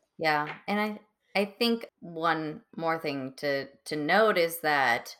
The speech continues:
and, and something that I'd like to revisit with my mom at some point, is if she chooses to get the help that she needs, I will be there to support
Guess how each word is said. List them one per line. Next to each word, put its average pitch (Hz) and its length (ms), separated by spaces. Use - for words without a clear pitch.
and, 185 240
and 196 200
something 180 300
that 160 120
I'd 151 300
like 151 220
to 165 100
revisit 143 520
with 147 160
my 156 120
mom 139 220
at 135 180
some 147 160
point, 135 380
is 127 200
if - 140
she - 220
chooses 156 680
to 151 160
get 220 480
the 117 100
help - 400
that - 180
she 170 240
needs, 165 720
I 165 200
will 170 180
be 170 160
there 160 240
to 160 140
support 180 520